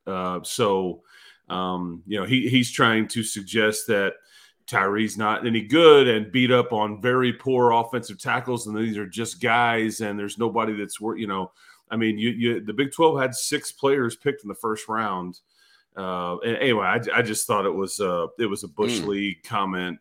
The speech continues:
Speaker 1: and I, I just, I thought it, it, I don't know why he made it, but
Speaker 2: Interesting. I, I didn't hear that, but, uh, yeah, I'd probably agree with you in that sentiment.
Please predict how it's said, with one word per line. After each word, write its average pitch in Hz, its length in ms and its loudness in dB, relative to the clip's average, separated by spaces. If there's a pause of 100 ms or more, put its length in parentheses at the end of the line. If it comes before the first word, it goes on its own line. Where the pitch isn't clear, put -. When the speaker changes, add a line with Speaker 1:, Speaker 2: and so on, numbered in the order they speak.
(100)
Speaker 1:
and 95 160 -6
I, 98 240 -2
I 95 40 -4
just, 92 440 -8
I 90 100 -4
thought 87 280 -4
it, 87 120 -4 (120)
it, 87 180 -10 (840)
I 104 80 0
don't 110 100 0
know 104 80 0
why 101 200 0
he 101 60 -2
made 90 260 -6
it, - 140 -12 (100)
but - 240 -12 (180)
Speaker 2:
Interesting. 117 720 0
I, 101 260 4
I - 20 0
didn't 113 300 0
hear 107 260 0
that, 82 320 -2
but, 87 300 -2
uh, 82 380 2 (160)
yeah, 85 260 0
I'd 76 180 -4
probably 80 260 -2
agree 78 260 -4
with 76 160 -4
you 82 140 -4
in 76 60 -6
that 71 160 -8
sentiment. 82 500 -8